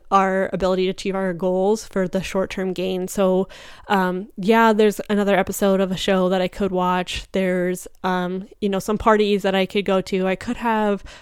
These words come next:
a glass of wine every single night. Um, but those are not going to get me closer to the goals that I have for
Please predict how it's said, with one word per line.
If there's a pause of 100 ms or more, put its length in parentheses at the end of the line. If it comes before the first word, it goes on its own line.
(120)
a
glass
of
wine
every
single
night. (400)
Um,
but
those
are
not
going
to
get
me
closer
to
the
goals
that
I
have
for